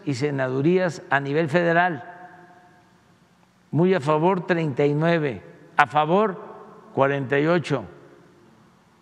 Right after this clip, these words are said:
En contra, diez. Muy en contra, uno. Eso es lo que propone nuestra iniciativa en todo.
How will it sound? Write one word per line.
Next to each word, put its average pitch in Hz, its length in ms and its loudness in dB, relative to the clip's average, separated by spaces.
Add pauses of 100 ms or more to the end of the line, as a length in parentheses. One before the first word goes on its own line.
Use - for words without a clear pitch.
(100)
En 160 200 2
contra, 185 520 2
diez. 190 800 0 (1000)
Muy 185 260 2
en 170 160 -2
contra, 180 680 0
uno. 156 420 0 (4000)
Eso 175 240 2
es 202 60 0
lo 185 120 0
que 151 80 -2
propone 147 460 0
nuestra 127 360 -4
iniciativa 113 720 -4
en 87 160 -14
todo. - 240 -12